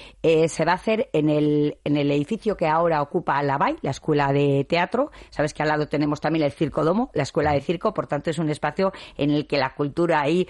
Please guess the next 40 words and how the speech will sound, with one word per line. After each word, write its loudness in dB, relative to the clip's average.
fluye 2
con, 0
con 0
mucha 0
intensidad. -2
El 2
espacio 0
de 2
abajo 2
del 2
edificio -2
de 0
la 0
bai, 2
de 0
la 0
Escuela 0
de 0
Teatro, 0
esas -4
columnas 0
se -2
van 0
a 2
cerrar, 0
de -4
esa -2
manera 0
ganamos -2
un 0
espacio -2
de 2
unos -2
cuatrocientos -2
metros -2
cuadrados, 0
que -6
va -2
a -4
ser 0